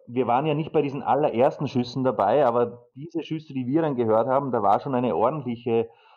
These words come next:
ähm, Mannstärke am Schwedenplatz. Ich meine, in der Gegend sind prinzipiell sehr viele Polizisten, aber da waren auch zu dem Zeitpunkt schon auch sehr gut ausgerüstete, ähm, Beamte meiner Wahrnehmung nach.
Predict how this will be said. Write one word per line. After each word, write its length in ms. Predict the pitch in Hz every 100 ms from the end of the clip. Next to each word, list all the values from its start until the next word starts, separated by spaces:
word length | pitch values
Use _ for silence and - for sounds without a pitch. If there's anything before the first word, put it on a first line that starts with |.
| _ -
ähm, 340 | 107 107 110
Mannstärke 680 | 107 101 135 - 120 120 -
am 140 | 120 117
Schwedenplatz. 960 | - 104 135 160 98 98 143 - -
Ich 40 |
meine, 180 | 113 117
in 40 | 117
der 160 | 117 - _ _ _
Gegend 280 | 120 123 143
sind 140 | 143
prinzipiell 720 | 127 127 - 104 113 156 123
sehr 180 | 113 113
viele 280 | 113 127 147
Polizisten, 840 | 147 123 120 123 127 - 156 147 _ _ _
aber 160 | - 113
da 120 | 110
waren 220 | 107 120
auch 160 | 131 131
zu 80 | 110
dem 300 | 104 127 -
Zeitpunkt 500 | 98 110 139 131 -
schon 240 | 123 120
auch 220 | 113 117
sehr 420 | - 117 117 110 _
gut 260 | 175 185
ausgerüstete, 920 | 98 120 - 113 117 117 120 110 104 _ _
ähm, 560 | 98 98 101 98 101 98
Beamte 560 | 90 78 98 95 - 98
meiner 460 | 98 107 107 95 98
Wahrnehmung 460 | 95 95 98 95
nach. 260 | 92 87 -